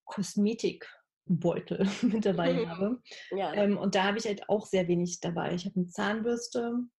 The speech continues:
Speaker 1: Zahnpasta, äh, mittlerweile auch, ähm, eigentlich nur noch diese, ähm, wie nennt man das, diese kleinen Zahntabletten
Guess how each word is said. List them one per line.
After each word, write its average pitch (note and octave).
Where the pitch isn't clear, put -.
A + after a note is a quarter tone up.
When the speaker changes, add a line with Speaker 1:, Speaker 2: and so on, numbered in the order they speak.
Speaker 1:
Zahnpasta, G#3
äh, G3
mittlerweile F#3
auch, G3
ähm, F#3
eigentlich F#3
nur G3
noch F#3+
diese, F#3+
ähm, F3+
wie A3
nennt A3
man A3+
das, G#3+
diese G#3
kleinen G3+
Zahntabletten G#3